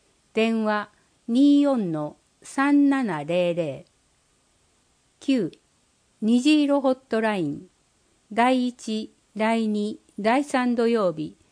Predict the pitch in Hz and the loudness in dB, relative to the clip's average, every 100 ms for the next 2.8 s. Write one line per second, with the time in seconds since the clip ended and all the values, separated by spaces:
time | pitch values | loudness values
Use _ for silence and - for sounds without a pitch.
0 | _ _ - 226 294 254 196 175 175 262 | _ _ -4 2 2 2 0 -2 -2 0
1 | 240 175 - 156 156 160 _ - 220 262 | 0 -2 -6 -6 -6 -8 _ -6 0 0
2 | 202 175 226 220 170 139 143 | 0 -4 -4 -4 -4 -6 -12